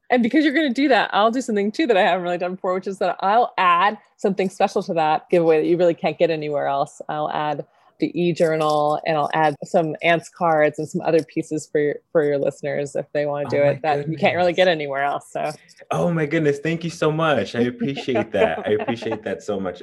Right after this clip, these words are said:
Speaker 2: I, I'm not exaggerating when I say that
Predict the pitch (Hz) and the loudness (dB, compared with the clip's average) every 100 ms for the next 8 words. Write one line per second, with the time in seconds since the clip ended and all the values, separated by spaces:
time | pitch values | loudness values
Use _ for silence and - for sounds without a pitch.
0 | - 110 107 110 107 107 104 104 107 104 | -2 2 2 2 0 0 -2 -2 -4 -6
1 | 98 90 87 87 87 85 82 82 82 82 | -12 -4 -4 -2 -4 -4 -6 -8 -12 -14
2 | - 80 78 80 78 | -10 -10 -8 -8 -10